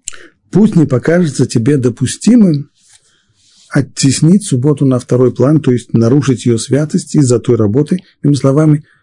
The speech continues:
чтоб ты не подумал, что можно продолжать работу по сооружению мишкана в субботу. Нет, субботы мои соблюдайте. Хотя вы будете торопиться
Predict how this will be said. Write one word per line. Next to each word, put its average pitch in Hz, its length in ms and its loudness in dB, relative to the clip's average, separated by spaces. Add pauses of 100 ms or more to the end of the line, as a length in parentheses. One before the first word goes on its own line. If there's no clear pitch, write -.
(300)
чтоб - 260 -4
ты 151 100 0
не 170 120 2
подумал, 160 720 2 (500)
что - 220 -4
можно 120 480 2
продолжать 110 580 -2
работу 117 460 -2
по 127 160 0
сооружению 113 840 -2 (480)
мишкана 202 480 0
в - 60 -6
субботу. 107 460 -4 (600)
Нет, 180 240 2 (300)
субботы 180 400 2
мои 156 220 2
соблюдайте. 127 720 -4
Хотя - 320 -2
вы 180 140 2
будете 147 320 2
торопиться - 800 -2